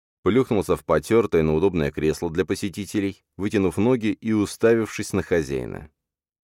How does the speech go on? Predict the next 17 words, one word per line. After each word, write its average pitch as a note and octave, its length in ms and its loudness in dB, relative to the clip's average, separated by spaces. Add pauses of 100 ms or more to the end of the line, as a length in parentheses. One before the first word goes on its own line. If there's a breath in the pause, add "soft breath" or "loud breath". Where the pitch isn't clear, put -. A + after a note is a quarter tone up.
(180)
"Привет", — C#3 640 4
сказал D#2 420 0
он, F#2+ 140 2
усаживаясь D#2+ 520 0
за D#2 100 -6
свой D#2 220 -2
стол. G1+ 360 -6 (180)
"Какие C3 340 4
идеи A2 200 4
возникли? C3+ 580 2
Что F#2 200 0
за E2 120 2
срочность?" D#2 720 -2 (600)
Ему G#2 340 2
лет A2+ 200 0
сорок, - 580 -6
худой, F2 520 0